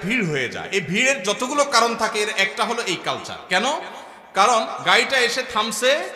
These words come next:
যদি গাড়ি মালিক বা গাড়ির আরোহী, তিনি সাথে সাথে পট করে দরজাটা খুলে নেমে যান, শেষ হয়ে যায়। রং সাইডে নামলে অনেক সময় গাড়ি চালক এসে দরজা খুলতে হয়, কিন্তু যখন বাম সাইডে আপনি নামবেন, তখন তো সাইড করা, দুর্ঘটনার কোনো ভয় নাই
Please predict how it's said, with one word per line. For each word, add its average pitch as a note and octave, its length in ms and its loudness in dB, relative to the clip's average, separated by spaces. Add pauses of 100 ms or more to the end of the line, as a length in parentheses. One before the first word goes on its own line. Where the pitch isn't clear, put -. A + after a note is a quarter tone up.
(720)
যদি G3+ 200 -2
গাড়ি G3 260 4
মালিক A#3 340 0 (240)
বা E3 140 0
গাড়ির F#3+ 260 2
আরোহী, A3 460 4
তিনি A3+ 160 -4
সাথে G#3+ 220 -4
সাথে G#3 260 -4
পট G#3+ 180 -8
করে G#3+ 120 -4
দরজাটা F3+ 340 0
খুলে G3+ 220 -4
নেমে G#3 200 -4
যান, D#3+ 200 -6 (100)
শেষ C4 220 -4
হয়ে G3+ 140 2
যায়। D3+ 300 -2 (1040)
রং G#3+ 300 4
সাইডে C#4 300 4
নামলে A#3+ 340 2
অনেক G#3+ 180 0
সময় G#3+ 300 -4
গাড়ি F3 220 2 (240)
চালক D#3+ 280 -4
এসে A#3 360 -6 (500)
দরজা D3+ 240 -2
খুলতে C#3+ 320 -8
হয়, F#2 220 -12
কিন্তু F#3 220 -8
যখন A3+ 260 -8
বাম E3+ 260 -2
সাইডে C4+ 260 0
আপনি A3+ 220 0
নামবেন, D3+ 460 0
তখন A3+ 180 -8
তো A#3 80 -6
সাইড C#4 300 2
করা, F#3+ 220 0 (560)
দুর্ঘটনার A3 420 0
কোনো A3+ 180 -4
ভয় G3 220 2
নাই F#3 160 -4